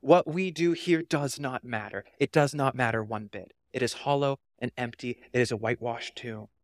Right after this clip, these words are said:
that may look pretty on the outside, but is only filled with death." Let us not be a church that is just filled with death, because the fear that we should, I think, rightfully hold is that there, throughout the thousands of years, have been churches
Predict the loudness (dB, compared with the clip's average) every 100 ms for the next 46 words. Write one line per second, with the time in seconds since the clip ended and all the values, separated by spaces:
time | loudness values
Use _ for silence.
0 | _ 0 2 4 0 -2 -2 -2 0 -2
1 | -4 -2 -4 -2 -4 -4 -6 -4 -6 -6
2 | _ -6 -6 _ _ _ _ _ 2 4
3 | 4 2 -2 0 -4 -4 -4 -4 -2 -4
4 | -4 -12 -14 _ 0 0 0 -8 -6 -6
5 | -6 -16 _ _ _ _ _ -4 -2 0
6 | -4 0 4 4 2 -4 -14 _ _ _
7 | _ _ _ _ 4 6 6 4 4 4
8 | 4 0 2 2 2 _ -6 -6 -10 0
9 | 2 2 -6 -20 _ _ _ _ _ _
10 | _ _ -2 0 6 6 6 -6 _ _
11 | _ _ _ _ -4 4 4 4 0 0
12 | 0 -8 -12 -12 -2 -2 -2 -8 -12 -12
13 | _ _ _ _ _ _ _ _ -2 0
14 | -2 -16